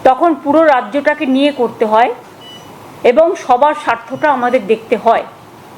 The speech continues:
তাই পরিষ্কার করে বলছি, ম্যাটারটা খুব সেনসিটিভ। প্রেস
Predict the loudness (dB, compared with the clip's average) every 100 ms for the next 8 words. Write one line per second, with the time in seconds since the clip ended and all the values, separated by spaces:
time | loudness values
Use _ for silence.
0 | -20 -20 -20 -20 -20 -20 -20 -20 -20 -20
1 | -20 -20 -20 -6 -2 -2 2 0 0 0
2 | 0 2 0 2 0 2 0 0 -4 -2
3 | -2 0 -2 -2 -2 -4 -2 0 0 -2
4 | 0 -2 -2 -14 -20 -20 -20 -20 -20 -20
5 | -20 -20 -4 0 0